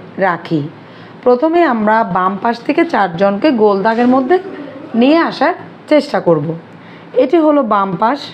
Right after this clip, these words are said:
তাহলে বাম পাশ থেকে এ-, প্রথম একজন, দুইজন,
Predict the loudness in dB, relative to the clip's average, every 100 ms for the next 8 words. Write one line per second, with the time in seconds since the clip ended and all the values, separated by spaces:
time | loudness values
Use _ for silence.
0 | -20 -20 -20 -20 -20 -20 -20 -20 -20 -20
1 | -6 -2 0 2 0 0 -2 -4 -2 -2
2 | 0 0 -2 -6 -16 -20 -20 -14 -2 0
3 | 2 2 2 0 2 4 4 4 2 2